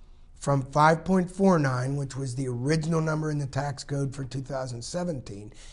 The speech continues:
and then it's inflation adjusted yearly. So that's where we're getting ten point nine eight million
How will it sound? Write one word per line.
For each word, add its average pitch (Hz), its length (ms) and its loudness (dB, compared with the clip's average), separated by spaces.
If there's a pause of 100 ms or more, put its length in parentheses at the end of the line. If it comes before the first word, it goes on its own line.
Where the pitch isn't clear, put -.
(180)
and 151 220 2
then 165 160 6
it's 165 160 0
inflation 165 680 -2
adjusted 123 600 -8
yearly. 110 380 -12 (540)
So - 160 -2
that's 160 400 4
where 170 200 4
we're 160 140 0
getting 147 520 0
ten 156 240 0
point 139 360 -4
nine 175 360 4
eight 151 300 -2
million 117 440 -8